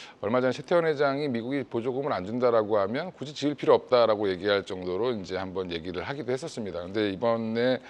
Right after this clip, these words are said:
이게 성사가 된 것 같고요. 미국 상무부랑 같이 해서 어제 예비 거래 각서라고 해서 피-, 피엠티를 서명을 했는데, 이 내용을 보면 인지-, 인디애나주 반도체, 반도체 패키징 공장에 사억 오천만 달러, 이제 우리나라 돈으로 한 육천이백 정도를,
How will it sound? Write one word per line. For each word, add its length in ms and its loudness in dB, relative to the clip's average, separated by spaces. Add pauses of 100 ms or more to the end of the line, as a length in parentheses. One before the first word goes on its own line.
(160)
이게 100 -6
성사가 340 2
된 180 -2
것 120 0
같고요. 340 -4
미국 240 0
상무부랑 800 0
같이 260 -2
해서 380 2 (500)
어제 500 6
예비 440 4
거래 340 8
각서라고 880 4
해서 260 0
피-, 400 -4
피엠티를 640 0
서명을 400 0
했는데, 540 0 (580)
이 60 -6
내용을 340 8
보면 380 4
인지-, 340 2
인디애나주 720 4
반도체, 420 0 (160)
반도체 460 0
패키징 440 -4
공장에 480 0
사억 520 4 (260)
오천만 420 2
달러, 380 2
이제 140 -6
우리나라 360 2
돈으로 400 0
한 200 -2
육천이백 720 0
정도를, 800 0